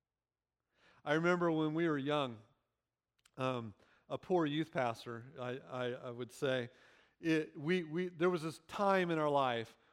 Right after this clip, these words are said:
where every time we would get a little bit of extra money and we'd think, "Oh, we can get this or something," something would break.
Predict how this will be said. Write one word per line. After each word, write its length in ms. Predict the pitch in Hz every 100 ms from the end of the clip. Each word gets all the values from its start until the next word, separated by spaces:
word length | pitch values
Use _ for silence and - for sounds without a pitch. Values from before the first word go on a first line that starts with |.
| _ -
where 340 | 151 160 151 - _ -
every 280 | 185 226
time 280 | - 214 185
we 120 | 175
would 120 | 170 160
get 120 | 165
a 40 |
little 240 | 151 175 175
bit 140 | 165
of 60 | 156
extra 340 | 156 - 151
money 480 | 139 143 117 104 123 147 139
and 120 | 135
we'd 140 | 147
think, 200 | 165 147 170
"Oh, 240 | 175 160
we 180 | 131 151
can 320 | 160 127 113 - _ _ _ _ - 120
get 320 | 120 160 147 127
this 560 | 143 120 123 - - _ _ _ _
or 100 | 139 123
something," 500 | 156 143 147 135 120 _ _ _
something 480 | - 185 185 175 135
would 180 | 123 104
break. 540 | 117 131 101 - -